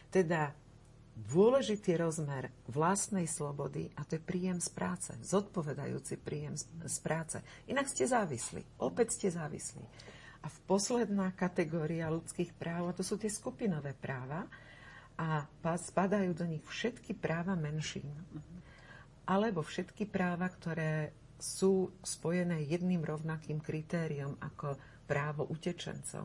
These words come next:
na azyl, alebo, e, právo zdravotne postihnutých, alebo právo sirôt a podobne. A keď si to takto vymenujete, tie práva sú si rovnocenné.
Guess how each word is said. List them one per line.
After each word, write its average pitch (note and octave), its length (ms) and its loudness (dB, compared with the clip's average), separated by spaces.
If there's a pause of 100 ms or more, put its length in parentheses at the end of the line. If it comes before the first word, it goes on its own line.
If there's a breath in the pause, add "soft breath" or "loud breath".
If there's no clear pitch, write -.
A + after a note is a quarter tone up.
na - 160 -6
azyl, D3+ 400 -2 (180)
alebo, D3+ 480 -2 (460 loud breath)
e, C#3 160 -4
právo D#3 400 0
zdravotne D3 500 -4
postihnutých, C3+ 800 -6
alebo C3+ 300 -6
právo B2+ 400 -6
sirôt A#2 580 -6
a - 140 -6
podobne. B2 500 -4 (600 loud breath)
A - 80 -6
keď G#3 160 2
si D#4+ 100 -2
to D4+ 140 -2
takto - 400 -2 (260)
vymenujete, B2+ 840 -2
tie - 100 -14
práva F3+ 380 0
sú F3 160 -4
si - 160 0
rovnocenné. D#3+ 800 -2